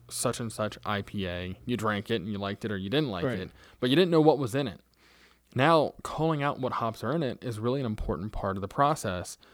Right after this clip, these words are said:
Speaker 1: an important part of the marketing, as craft beer fans are more knowledgeable than they were in the past.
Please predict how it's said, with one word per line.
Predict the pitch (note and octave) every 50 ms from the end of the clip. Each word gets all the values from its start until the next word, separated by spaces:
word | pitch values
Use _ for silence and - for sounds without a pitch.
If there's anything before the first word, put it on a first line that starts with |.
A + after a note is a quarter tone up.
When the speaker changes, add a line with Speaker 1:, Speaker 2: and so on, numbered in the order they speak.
| - _ -
Speaker 1:
an | A2 A2+
important | G#2+ G#2+ - B2+ F#2 G2 A#2+
part | - A#2+ A2+
of | G2
the | G2
marketing, | F#2+ G2+ G#2+ C3+ E3+ - - F#2 F2 F2 F#2 A#2+ D3 - _ _ _ _ _ _ -
as | G#2+ G#2+ G#2+ G#2 G2+ G2 -
craft | - - G#2+ G2+ - -
beer | - G2+ G2+
fans | G2 - G2 F#2+ G2+ G#2 G#2
are | G#2+ G2+ G2 - - - _ -
more | A2 G#2+
knowledgeable | G#2 G2 F#2 F2 E2+ F#2+ F#2 G#2+ G#2 G2+
than | G2 G#2 G2+
they | G2+
were | G2 F#2 F#2+ F#2
in | G2 G2
the | F#2+ F#2
past. | - - D3+ D#3 B2 - A2 - - - -